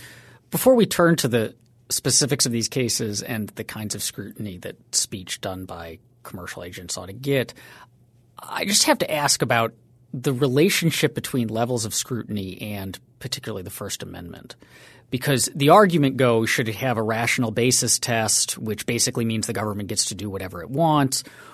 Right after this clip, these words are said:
or should it have strict scrutiny, which means it's really hard for the government to do what it wants?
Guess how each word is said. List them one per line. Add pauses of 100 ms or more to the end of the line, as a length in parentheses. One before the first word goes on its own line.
(220)
or
should
it
have (180)
strict
scrutiny,
which
means
it's
really
hard
for
the
government
to
do
what
it
wants?